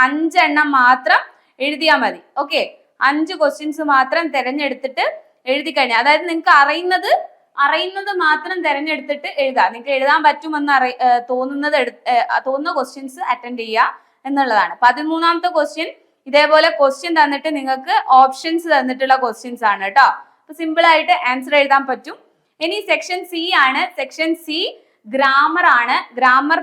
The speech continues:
പാർട്ടിൽ നിന്നുള്ള ക്വസ്റ്റ്യൻസ് എങ്ങനെയൊക്കെയാ വരിക എന്നുള്ളതാണ്. ഇവിടെയും choose the correct alternative എന്ന് പറഞ്ഞിട്ട് ഇവിടെ നിങ്ങൾക്ക് എന്താണ്, filling the blanks ആണ് തന്നിരിക്കുന്നത് അല്ലെ?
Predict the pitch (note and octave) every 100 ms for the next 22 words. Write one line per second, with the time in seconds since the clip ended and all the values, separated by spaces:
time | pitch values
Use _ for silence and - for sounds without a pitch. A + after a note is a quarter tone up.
0 | D#4+ B3 B3 C#4+ C#4 B3 B3 C4 A#3+ A3+
1 | B3+ B3+ A#3 A3+ A3+ B3 B3 A3+ A3 B3
2 | A#3 G#3 G3+ F3 G#3+ - - _ _ _
3 | E4 F4+ F#4 F#4+ G4 E4 E4 E4 C#4+ E4+
4 | C#4+ D4 D4 C#4+ C4 C4 D4+ D4+ D4+ D#4+
5 | D4+ C#4+ C#4+ C4 A#3+ B3+ B3+ D#4 D#5+ -
6 | _ _ C4+ D4+ D#4 D4 C#4+ C#4 C#4 C4
7 | B3+ B3+ B3 C4 C4 _ _ _ _ _
8 | _ _ _ _ _ _ _ D#4 D#4 E4+
9 | E4+ E4 D4+ D4 D#4 D#4+ C#4 D4 C4+ B3
10 | B3 B3+ A#3+ A#3 C#4